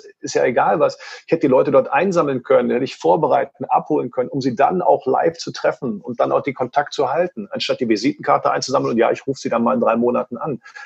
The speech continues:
Das heißt, ich hätte in einen permanenten Mischung zwischen On- und Offline-Gespräch gehen können und dann eben den Offline-Event punktuell zu nutzen,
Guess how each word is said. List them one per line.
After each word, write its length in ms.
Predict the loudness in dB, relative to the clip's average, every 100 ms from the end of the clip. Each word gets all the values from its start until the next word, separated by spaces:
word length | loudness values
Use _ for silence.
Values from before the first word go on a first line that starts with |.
| -16 -4
Das 80 |
heißt, 120 | -4 0
ich 40 |
hätte 160 | 2 2
in 60 |
einen 180 | 0 -2
permanenten 720 | 2 2 2 0 -2 -4 -10 -10 -20 -20 _ -4
Mischung 400 | 0 0 0 -2
zwischen 280 | -4 -4 0
On- 200 | 0 0
und 120 | 0
Offline-Gespräch 840 | 0 0 -4 -4 -6 -2 -2 -2
gehen 220 | -6 -8
können 260 | -2 -2 -2
und 120 | -2
dann 160 | -2 0
eben 280 | -2 -2 -2
den 260 | -4 -6 -2
Offline-Event 1040 | -2 2 2 2 0 0 0 -2 -6 -6
punktuell 500 | -2 0 2 4 2
zu 120 | 0
nutzen, 560 | -2 -4 -4 -2 -2